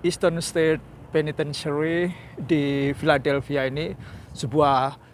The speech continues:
penjara kuno atau penjara pertama kali di dunia yang mempunyai sistem kepenjaraan, dinamakan dengan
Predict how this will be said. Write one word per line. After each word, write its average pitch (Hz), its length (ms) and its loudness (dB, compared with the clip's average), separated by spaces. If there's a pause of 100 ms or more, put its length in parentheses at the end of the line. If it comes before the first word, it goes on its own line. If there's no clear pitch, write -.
(540)
penjara 156 640 6 (1800)
kuno 190 240 2
atau 165 320 2
penjara 165 720 4 (240)
pertama 180 480 4
kali 170 320 4
di 165 80 0
dunia 170 560 -2 (160)
yang 156 240 -2 (160)
mempunyai 156 480 -2
sistem 151 480 -2
kepenjaraan, 135 880 0 (880)
dinamakan 147 560 0
dengan 135 320 -2